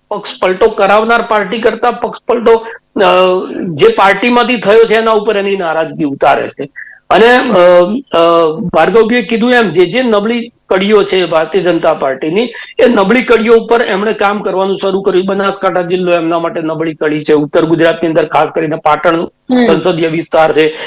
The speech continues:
Speaker 1: એ એમની નબળી કડી છે. સૌરાષ્ટ્રના અમુક જે વિસ્તાર હતા,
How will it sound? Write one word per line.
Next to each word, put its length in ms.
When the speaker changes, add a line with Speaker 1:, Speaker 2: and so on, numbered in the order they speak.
Speaker 1:
એ 60
એમની 340
નબળી 380
કડી 300
છે. 120
સૌરાષ્ટ્રના 540
અમુક 240
જે 100
વિસ્તાર 380
હતા, 260